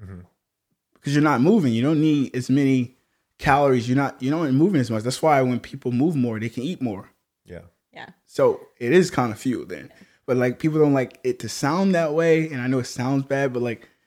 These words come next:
Speaker 2: it's fuel for your body. Like, and your body responds to what you put in it. So if you put things that your body can't use for whatever reason,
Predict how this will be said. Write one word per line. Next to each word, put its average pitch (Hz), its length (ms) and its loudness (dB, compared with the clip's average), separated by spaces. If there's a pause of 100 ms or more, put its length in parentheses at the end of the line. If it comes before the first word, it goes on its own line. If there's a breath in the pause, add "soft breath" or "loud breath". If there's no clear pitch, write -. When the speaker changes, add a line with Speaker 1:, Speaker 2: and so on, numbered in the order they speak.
(340)
Speaker 2:
it's 165 160 -6
fuel 311 320 4
for 165 120 0
your 160 140 2
body. 151 440 0
Like, 127 200 -2
and 127 140 0
your 147 100 4
body 156 280 4
responds 147 580 2
to 131 100 -4
what 127 160 -2
you 120 80 -2
put 214 200 -2
in 123 120 -2
it. - 220 -16
So 123 200 -2
if 127 140 -6
you 160 60 -4
put 165 260 -6
things 139 280 2
that - 160 -10
your 123 80 -2
body 120 280 -4
can't 120 300 -8
use 117 440 -4
for 123 180 -8
whatever 113 240 -6
reason, 123 440 -6